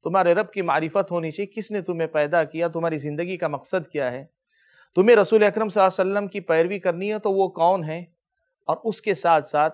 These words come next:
बच्चे को कुरान की सूरतें हिफ्ज़ करवाई जाती हैं और उसके साथ बच्चे को दुआएं याद करवाई जाती हैं,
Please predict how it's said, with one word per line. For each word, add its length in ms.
बच्चे 300
को 240
कुरान 340
की 120
सूरतें 400
हिफ्ज़ 220
करवाई 360
जाती 320
हैं 160
और 160
उसके 280
साथ 220
बच्चे 320
को 160
दुआएं 340
याद 300
करवाई 380
जाती 320
हैं, 140